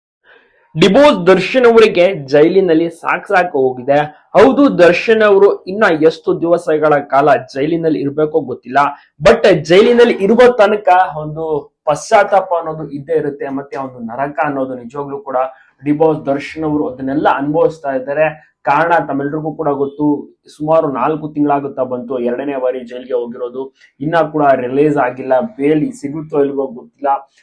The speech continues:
ಆ, ಲಾಯರ್‌ಗಳಂತೂ ಪ್ರಯತ್ನವನ್ನ ಪಡ್ತಾ ಇದ್ದಾರೆ, but ಅಲ್ಲಿ, ಆ, ತನಿಖೆ ಆಗಿರ್ಬೋದು, ವಿಚಾರಣೆ ತುಂಬಾನೇ ಸ್ಟ್ರಿಕ್ಟ್ ಆಗಿ ನಡೀತಾ ಇದೆ. So ಹೀಗಾಗಿ ಡಿ ಬಾಸ್ ದರ್ಶನ್ ಅವರಿಗೆ ಸಾಕ್ ಸಾಕು ಹೋಗ್ಬಿಟ್ಟಿದೆ.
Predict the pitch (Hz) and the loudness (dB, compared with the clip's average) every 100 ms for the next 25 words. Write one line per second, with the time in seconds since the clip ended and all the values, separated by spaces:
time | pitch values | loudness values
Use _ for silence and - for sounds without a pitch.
0 | _ 131 131 151 156 160 156 151 147 - | _ -4 0 2 4 4 2 2 0 -2
1 | - - 143 127 120 117 131 127 131 123 | -4 -4 -8 -8 -10 -10 -8 -8 -10 -12
2 | 127 117 127 131 139 139 - _ 120 120 | -14 -8 -8 -2 -2 -2 -10 _ -6 -2
3 | 120 117 - 127 143 156 156 147 139 143 | -2 -2 -6 -4 -4 -2 -2 -2 -2 -6
4 | 139 139 127 127 117 147 143 143 143 143 | -4 -4 -4 -8 -6 -4 -2 -4 -8 -8
5 | 143 143 - 139 151 143 135 123 139 139 | -8 -8 -18 -8 -4 -2 -4 -6 -6 -8
6 | 131 143 147 _ _ 180 185 202 180 165 | -4 -4 -6 _ _ -8 -2 -2 -2 -2
7 | 147 156 156 113 127 123 - 143 147 143 | 0 0 0 -2 -6 -8 -6 -4 -4 -4
8 | 123 123 - 131 147 160 147 135 127 113 | -6 -6 -4 -4 -2 -2 -4 -4 -10 -12
9 | 117 117 123 143 _ _ | -12 -8 -8 -8 _ _